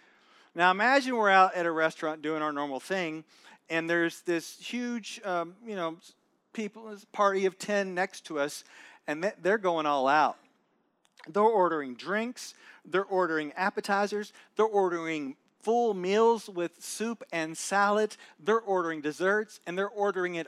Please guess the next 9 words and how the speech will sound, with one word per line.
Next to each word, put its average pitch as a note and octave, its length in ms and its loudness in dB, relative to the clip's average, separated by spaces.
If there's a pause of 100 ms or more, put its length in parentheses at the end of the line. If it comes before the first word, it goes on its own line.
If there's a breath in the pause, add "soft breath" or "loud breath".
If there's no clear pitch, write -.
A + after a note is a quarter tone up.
all G3 300 2
in E3 160 -6
advance F#3 440 -4
to - 100 -14
be E3 80 -6
brought F3 300 4
out E3+ 120 2
at D3 160 -6
once. G#3 480 -4